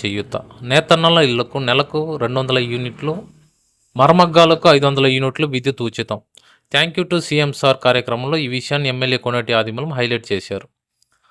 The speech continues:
సోమవారం మధ్యాహ్నం నారాయణవనం కైనిగట్టి వీధిలో నేతన్నలు ఏర్పాటు చేసిన Thank you to సీఎం సార్ కార్యక్రమంలో ఎమ్మెల్యే ఆదిమూలం పాల్గొన్నారు. జాతీయ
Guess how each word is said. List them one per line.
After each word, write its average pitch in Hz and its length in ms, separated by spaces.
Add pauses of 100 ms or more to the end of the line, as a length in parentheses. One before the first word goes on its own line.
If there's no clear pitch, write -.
(100)
సోమవారం 180 460
మధ్యాహ్నం 147 440
నారాయణవనం 147 600
కైనిగట్టి 143 460
వీధిలో 127 460 (840)
నేతన్నలు 170 500
ఏర్పాటు 143 440
చేసిన 139 260
Thank 147 340
you 147 100
to 165 60
సీఎం 131 280
సార్ 123 180
కార్యక్రమంలో 120 540
ఎమ్మెల్యే 127 340
ఆదిమూలం 117 400
పాల్గొన్నారు. 104 460 (580)
జాతీయ 165 380